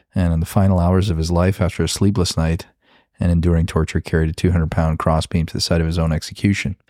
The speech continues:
Throughout his entire earthly life, he spoke truth clearly and boldly, even to the faces of those who wanted him dead.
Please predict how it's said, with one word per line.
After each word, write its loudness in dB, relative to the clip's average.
Throughout 2
his 2
entire 0
earthly 0
life, 0
he -2
spoke -2
truth -2
clearly 0
and -2
boldly, 2
even 2
to -8
the -8
faces -6
of -8
those -4
who -8
wanted -4
him -10
dead. -8